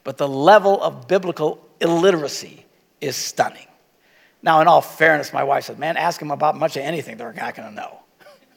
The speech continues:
<laughs> Ask, ask them who the vice president is. <laughs>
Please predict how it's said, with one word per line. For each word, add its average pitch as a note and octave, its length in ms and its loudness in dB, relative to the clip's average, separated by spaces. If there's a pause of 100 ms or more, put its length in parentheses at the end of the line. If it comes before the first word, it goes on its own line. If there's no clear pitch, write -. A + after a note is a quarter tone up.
<laughs> - 680 -20
Ask, D3+ 220 0 (320)
ask E3 260 -2
them C#3 140 -6
who C#3+ 140 -10
the C3 100 -8
vice B2+ 200 -4
president C3 520 -12
is. - 320 -12
<laughs> - 40 -20